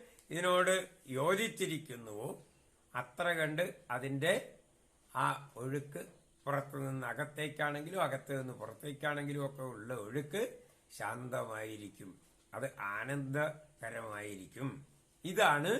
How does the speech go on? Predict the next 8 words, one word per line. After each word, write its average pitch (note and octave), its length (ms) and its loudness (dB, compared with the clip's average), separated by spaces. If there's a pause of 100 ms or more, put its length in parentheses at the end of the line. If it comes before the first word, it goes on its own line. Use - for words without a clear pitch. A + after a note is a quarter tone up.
(680)
ശാസ്ത്രം G3 760 4 (360)
എന്ന് E3 220 -2
പറയുന്നത്. D3 380 0
അല്ലാതെ E3+ 400 6 (680)
ഓരോ D#3 360 2 (200)
കാലഘട്ടത്തിലും F#3+ 1000 4 (200)
ശാസ്ത്രം C3+ 460 0
മാറിക്കൊണ്ടിരിക്കും, C3+ 720 -6